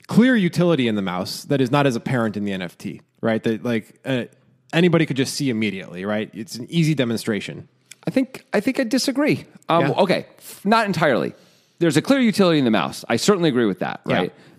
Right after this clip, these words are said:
Speaker 2: And anyone can, okay, the anyone can see it immediately. Maybe that's the part.
Speaker 1: Yeah.
Speaker 2: But I guess they couldn't see it immediately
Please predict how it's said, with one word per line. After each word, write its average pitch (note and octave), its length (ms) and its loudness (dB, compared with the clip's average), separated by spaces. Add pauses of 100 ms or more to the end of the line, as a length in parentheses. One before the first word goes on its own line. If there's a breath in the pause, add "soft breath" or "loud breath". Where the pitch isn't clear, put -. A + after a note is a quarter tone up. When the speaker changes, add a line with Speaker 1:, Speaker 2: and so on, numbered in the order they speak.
Speaker 2:
And D#3 80 4
anyone F3+ 240 4
can, D#3+ 220 0
okay, D3+ 300 2
the D#3 160 2
anyone G3 260 4
can E3+ 120 0
see E3+ 140 2
it C3+ 80 2
immediately. G#2+ 420 4
Maybe F#2 220 2
that's F#2 220 0
the F#2+ 80 -2
part. E2+ 180 -2
Speaker 1:
Yeah. B2+ 220 0
Speaker 2:
But D#3+ 100 4
I F3 80 4
guess A3 180 2
they A3 100 2
couldn't B3+ 300 0
see C3 180 0
it F2 80 2
immediately C#2 460 -6